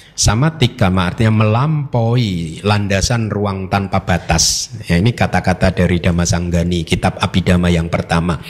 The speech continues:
Kalau seseorang ingin mencapai arupa jana yang kedua, maka dia harus melampaui landasan ruang tanpa batas. Ya. Bagaimana caranya melampaui landasan ruang tanpa batas? Jadi,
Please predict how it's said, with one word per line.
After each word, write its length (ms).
Kalau 480
seseorang 480
ingin 240
mencapai 480
arupa 320
jana 480
yang 240
kedua, 480
maka 240
dia 320
harus 240
melampaui 1040
landasan 800
ruang 320
tanpa 320
batas. 800
Ya. 320
Bagaimana 480
caranya 480
melampaui 1040
landasan 560
ruang 400
tanpa 240
batas? 720
Jadi, 560